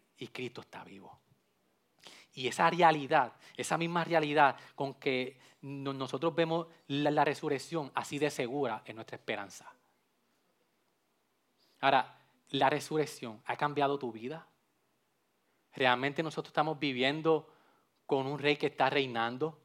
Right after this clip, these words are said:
ahora mismo vivo? No, no, la resurrección cambió a Pedro. Vimos a un Pedro que, que, que no-, que negó a Jesús. Vimos un Pedro que incluso Jesús lo, lo tuvo que mandar a callar,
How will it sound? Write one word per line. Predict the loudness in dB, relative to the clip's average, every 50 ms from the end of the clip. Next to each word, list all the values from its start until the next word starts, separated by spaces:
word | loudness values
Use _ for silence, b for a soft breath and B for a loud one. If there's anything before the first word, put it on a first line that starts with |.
| _ _ _ -2
ahora | 0 0 2 0
mismo | 0 -4 -6 -6 -6 -8 -8 -8 -8
vivo? | -8 -6 -4 -4 0 2 2 2 2 -4 _ _ _ _ _ _ _ _ _ _ _ _ _ _ _ _ _ _ _ _ _ _ -6
No, | -6
no, | -6 -4 -4
la | -2 -2 0 2 2 2
resurrección | 0 -2 0 0 0 0 0 -2 -6 -8 -6
cambió | -4 -6 -6 -4 -4 -4
a | -4
Pedro. | -4 -6 -10 -10 -12 -16 -20 _ _ _ _ _ _ _ _ _ _ _ _ _ _ _ _ _ _ _ _ _ _ _ _ _ _
Vimos | -4 -2 -2 0 2 0
a | 0
un | -2 2
Pedro | 4 6 6 8 6 6 6 4 4 2 b b b b b b b b b _ -16 _
que, | 4 6 8 8 8 6 4 2 -2 -6 -10 -12
que, | -12 -6
que | -2 -2 -2
no-, | 0 -2 -4 -6 -10 _
que | -6 -4 -2
negó | -2 -2 0 0 0
a | 0
Jesús. | -2 -4 -6 -8 -10 -12 -12 -12 -16 -20 _ _ _ _ _ _ _ _ _ _ _ _ _ _ _
Vimos | -8 -4 -4 -2 -2 -4
un | -6
Pedro | -4 0 2 2 4 4 4 2 2 2 0 0 b b b b b b b _
que | -4 -2
incluso | -2 -2 -2 -4 -2 -2 0 0
Jesús | 0 0 0 -2 -6 -6
lo, | -4 -6 -4 -4 -4 -4 -4 -8
lo | -12 -8 -6 -4 -4 -4
tuvo | -4 -4 -4 -2 -2
que | -4 -4
mandar | -4 -6 -4 -4 -4
a | -2 2
callar, | 2 2 2 2 4 4 4 4 2